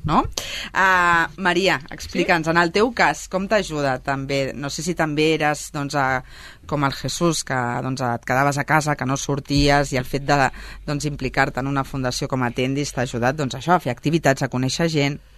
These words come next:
Speaker 2: Sí. Pues yo entré y ya conocí mucha gente, los
Speaker 1: Ujú.
Speaker 2: amigos... Estoy a gusto en, en la residencia, hago un, un montón de cosas. Hago también, a veces
Speaker 1: Ajá.
Speaker 2: los fines de semana, hago puntos,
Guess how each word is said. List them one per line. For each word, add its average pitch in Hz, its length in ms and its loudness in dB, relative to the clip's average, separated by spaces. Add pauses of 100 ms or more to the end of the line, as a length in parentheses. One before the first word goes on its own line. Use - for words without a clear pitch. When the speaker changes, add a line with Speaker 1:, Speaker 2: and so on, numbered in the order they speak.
(280)
Speaker 2:
Sí. 196 200 -8 (640)
Pues 180 840 0 (240)
yo 220 240 2
entré 240 580 4
y 190 60 0
ya 214 160 4
conocí 214 400 4
mucha 202 440 4
gente, 233 600 2
los 190 300 0
Speaker 1:
Ujú. 175 60 0
Speaker 2:
amigos... 226 680 4 (1000)
Estoy 226 320 6
a 220 60 8
gusto 214 400 4
en, 202 400 2
en 202 60 2
la 196 160 2
residencia, 226 800 2
hago 196 160 4
un, 190 200 0
un 190 140 2
montón 202 260 0
de 190 140 0
cosas. 247 460 4 (1900)
Hago 226 320 2
también, 220 840 2
a - 80 -2
veces 254 460 6
Speaker 1:
Ajá. 233 80 4
Speaker 2:
los 226 160 2
fines 226 200 2
de 233 60 0
semana, 269 580 2
hago 220 220 0
puntos, 294 520 4